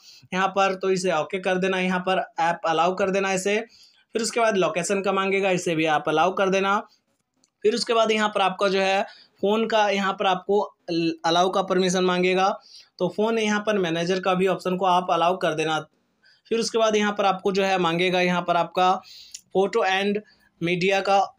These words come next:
यहाँ पर आपको अलाउ का परमिशन, तो आप इसे भी एक्सेस दे के इसे भी अलाउ कर देना।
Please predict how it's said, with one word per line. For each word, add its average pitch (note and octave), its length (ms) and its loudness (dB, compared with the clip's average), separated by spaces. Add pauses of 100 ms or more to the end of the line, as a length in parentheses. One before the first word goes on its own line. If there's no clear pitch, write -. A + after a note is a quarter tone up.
यहाँ F3+ 200 0
पर F#3 140 -2
आपको F3+ 240 -2
अलाउ E3+ 300 2
का F#3 100 -2
परमिशन, F3+ 480 -2
तो F#3 80 -2
आप E3+ 200 2
इसे F3 200 -2
भी F#3 160 2
एक्सेस E3+ 420 -4
दे E3+ 160 0
के F3 120 -2
इसे F3 220 0
भी F3 140 2
अलाउ D#3+ 300 2
कर E3+ 180 -2
देना। D#3 380 0